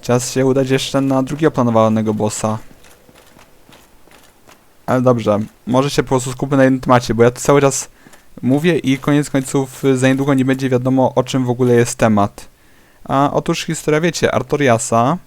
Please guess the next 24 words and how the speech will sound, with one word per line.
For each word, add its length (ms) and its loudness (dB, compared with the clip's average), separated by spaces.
jest 160 -4
bardzo 180 2
ciekawa. 500 0
Ponieważ... 1200 -2
No... 200 0
I 40 -18
to 80 0
jest 140 0
trochę 220 4
problem, 320 4
bo 300 2
chcę 220 -2
to 80 -2
jak 100 2
najlepiej 300 0
opisać, 440 -4
ale 160 2
też 300 -4
nie 160 0
za 80 -2
bardzo 380 -2
potrafię. 560 -2
Ale 160 2
dobra. 300 0